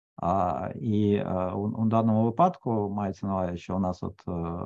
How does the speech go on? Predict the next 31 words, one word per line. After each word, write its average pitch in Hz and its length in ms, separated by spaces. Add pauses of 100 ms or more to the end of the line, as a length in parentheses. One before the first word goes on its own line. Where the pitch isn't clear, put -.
(320)
збудження 90 680 (1400)
подорожувало 110 760
у 104 100
часі, 107 440
далі, 110 380 (140)
далі 104 240
воно 92 260
розсіялося, 92 800
мається 98 420
на 95 100
увазі, 90 280 (360)
у 92 60
нас 92 300
з'явилося 104 480
інше 110 400
збудження 104 640
з 92 80
іншим, 107 400 (300)
а, 92 480
з, 95 240
е, 98 480 (160)
ц-, - 120 (100)
це 117 120
померло, 139 600
інше 104 280
народилося, 104 680
ця 107 160
квазічастинка 101 720
померла, 131 460
інше 107 340
народилося 101 680